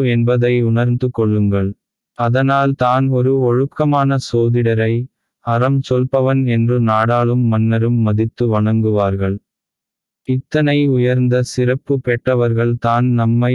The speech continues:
வழி நடத்தும் சோதிடர்கள். இந்த பொறுப்பில் உள்ள சோதிடர்கள் சுய ஒழுக்க கட்டுப்பாட்டுடனும், உயர்ந்த நிலையில் உள்ள சோதிடர்களை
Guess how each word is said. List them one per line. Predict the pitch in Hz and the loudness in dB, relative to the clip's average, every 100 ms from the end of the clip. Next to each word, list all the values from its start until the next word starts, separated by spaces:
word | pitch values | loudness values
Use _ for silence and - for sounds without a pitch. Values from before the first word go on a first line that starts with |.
| 123 | 0
வழி | 113 117 123 | 0 0 0
நடத்தும் | 117 110 117 - 123 117 | 2 0 -2 -2 -2 -2
சோதிடர்கள். | - 113 117 117 113 110 110 120 - _ _ - | -2 0 0 0 0 0 -2 -4 -8 _ _ -4
இந்த | 123 127 127 | -2 0 0
பொறுப்பில் | 123 123 123 131 - 139 131 | -2 -2 -2 -4 -2 0 0
உள்ள | 120 117 123 | 0 0 -2
சோதிடர்கள் | - 120 123 135 131 123 123 127 | -2 -2 0 0 0 0 0 -2
சுய | - 120 120 120 | -2 -2 0 0
ஒழுக்க | 113 117 120 131 | 0 0 -2 -4
கட்டுப்பாட்டுடனும், | 123 113 - 127 - 123 117 - 110 110 117 135 _ _ _ _ _ | -2 -4 -4 -6 -2 -2 -2 -2 -2 0 0 -4 _ _ _ _ _
உயர்ந்த | 123 123 135 139 135 139 | -2 0 0 0 2 2
நிலையில் | 123 120 123 123 131 127 | 2 2 2 2 0 0
உள்ள | 120 120 123 | 2 2 0
சோதிடர்களை | - 120 123 131 131 131 123 117 | -2 0 0 2 0 0 0 0